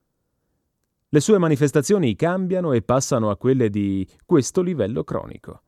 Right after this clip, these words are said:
Se non che i dati con i quali deve operare sono dati di tono tre punto zero. Non ha molti di quegli altri dati e ha difficoltà ad adattarsi. Di tanto in tanto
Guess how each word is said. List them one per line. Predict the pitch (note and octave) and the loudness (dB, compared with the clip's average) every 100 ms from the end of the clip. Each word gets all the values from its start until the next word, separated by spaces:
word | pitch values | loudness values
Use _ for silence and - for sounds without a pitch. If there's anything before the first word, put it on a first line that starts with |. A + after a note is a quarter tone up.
| _ _ - | _ _ -18
Se | - - | -4 2
non | C3 E3 | 2 2
che | A2+ - _ _ - | -2 -10 _ _ -12
i | G2+ | -6
dati | G2 A2 G2+ | -6 -4 -6
con | - E2+ | -6 -10
i | |
quali | D#2+ A2+ A#2 | -4 -2 0
deve | G#2 G2+ | 0 0
operare | G#2 D#3+ F3+ G3 | 0 0 0 -2
sono | C3+ C#3+ A#2+ | -2 -2 -2
dati | C#3+ E3+ | -2 -2
di | C3+ A2+ | -2 0
tono | E3 F3+ C#3+ - | 0 0 -2 -4
tre | - C#3+ | -2 0
punto | - C#3+ G#3+ | 0 -2 0
zero. | G#3 D#3+ - - _ _ _ _ _ _ _ _ _ | -2 -4 -6 -16 _ _ _ _ _ _ _ _ _
Non | F#3 | -2
ha | D#4 | 0
molti | A3 A#2 B2+ A2 | 2 0 0 -2
di | F#2+ | -4
quegli | - G2 G#2+ | -4 -4 -2
altri | A#2+ A2+ G#2 | -4 -4 -6
dati | F2+ D2 - - | -6 -8 -12 -4
e | F3 | -2
ha | |
difficoltà | E3+ F3 F3 E3 C#3 E3+ F3 | -2 -4 -2 -2 -2 -2 -2
ad | A2+ | -2
adattarsi. | G#2 - - - - - _ _ _ _ - | -2 -2 -4 -6 -12 -16 _ _ _ _ -2
Di | C3 | 0
tanto | D3 B2+ | 0 0
in | |
tanto | G#2+ C#3 G2 D2+ | -2 -4 -6 -12